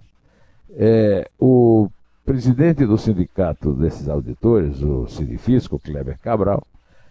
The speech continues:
representa esses auditores fiscais, é, deu uma orientação de que todos os procedimentos, e não apenas os cento e trinta e três, sejam paralisados, né? Segundo ele, a Receita faz cerca de seis mil a sete mil atuações por ano.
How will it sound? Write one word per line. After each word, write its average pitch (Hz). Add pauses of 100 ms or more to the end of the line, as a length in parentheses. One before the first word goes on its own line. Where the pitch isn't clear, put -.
(220)
representa 65
esses 69
auditores 69
fiscais, 104 (420)
é, 85
deu 135
uma 127
orientação 117
de 117
que 110
todos 151
os 127
procedimentos, 110 (420)
e 104
não 139
apenas 95
os 87
cento 90
e -
trinta 104
e -
três, -
sejam 131
paralisados, 90
né? 78 (640)
Segundo 151
ele, 165 (140)
a 117
Receita 131
faz - (380)
cerca 135
de 113
seis 135
mil 147
a -
sete -
mil 127
atuações 120
por 123
ano. 95